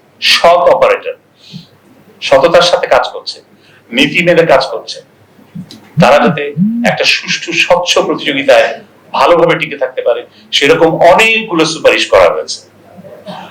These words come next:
আমরা সংবাদপত্রের থেকে কর্পোরেট ট্যাক্স তুলে নিতে বলেছি, আমরা নিউজ প্রিন্টের উপর থেকে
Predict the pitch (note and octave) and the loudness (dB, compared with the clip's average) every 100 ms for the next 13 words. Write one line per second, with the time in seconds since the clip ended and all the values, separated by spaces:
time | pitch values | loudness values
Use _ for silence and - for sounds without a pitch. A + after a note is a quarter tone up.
0 | - B2 C#3+ D3+ C#3 C3+ C3+ B2+ C#3+ - | -2 2 2 2 2 2 2 0 -4 -6
1 | C#3 C#3 C3+ - _ _ - _ - - | -4 -4 -6 -14 _ _ -20 _ -20 -20
2 | - - - - - C3 D#3+ D3+ D3+ C3+ | -20 -20 -20 -6 2 4 4 2 0 0
3 | C3+ - - _ _ _ E3 D#3+ C#3+ - | 0 -4 -14 _ _ _ -2 0 0 -4
4 | - - - - - - _ - - A2+ | -8 -12 -16 -16 -20 -20 _ -20 -4 0
5 | A2+ C#3 D3 D3+ - E3 E3 D3+ D3 C#3+ | 2 2 2 -2 -4 -6 -2 -2 -2 -2
6 | D3 D3 C#3+ | -2 -2 -2